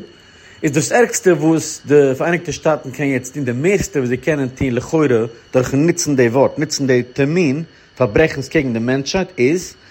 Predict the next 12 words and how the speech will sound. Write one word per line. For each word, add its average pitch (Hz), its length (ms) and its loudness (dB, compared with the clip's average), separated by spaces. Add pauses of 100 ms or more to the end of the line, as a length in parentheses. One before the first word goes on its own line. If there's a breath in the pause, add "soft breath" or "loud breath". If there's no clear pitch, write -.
(300 soft breath)
אנקלאגן 180 560 2 (460)
דעם 165 280 2
און 139 120 2
יענעם, 151 360 2
פלויני 175 340 2
און 143 100 -2
אלמוני, 135 520 -2 (100)
אין 165 140 -2
דעם 208 220 -2 (380 soft breath)
אינטערנאציאנאלן 165 720 -2
קרימינאלן 143 520 -2
געריכט. 117 460 -2